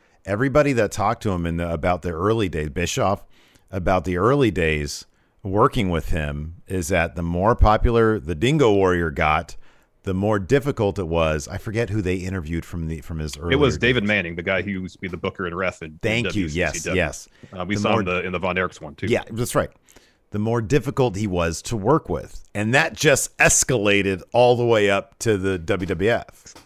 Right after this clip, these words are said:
Speaker 2: I'm, you know, if, if his, if his wife was correct on that assessment, then, you know, you can see in, in, in Warrior's mind, all right, this is working, this is getting popular. I must be doing something right, therefore do more of that.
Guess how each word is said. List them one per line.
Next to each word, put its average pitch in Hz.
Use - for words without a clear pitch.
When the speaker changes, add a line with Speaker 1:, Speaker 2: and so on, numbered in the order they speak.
Speaker 2:
I'm, 120
you 131
know, 110
if, 107
if 104
his, 92
if 95
his 87
wife 151
was 87
correct -
on 87
that 85
assessment, 113
then, 90
you 95
know, 90
you 92
can 90
see 123
in, 98
in, 92
in 87
Warrior's 120
mind, 90
all 110
right, 104
this 107
is 120
working, 98
this 92
is 104
getting -
popular. 95
I 113
must 131
be 117
doing 107
something 101
right, 110
therefore 104
do 123
more 113
of 95
that. 87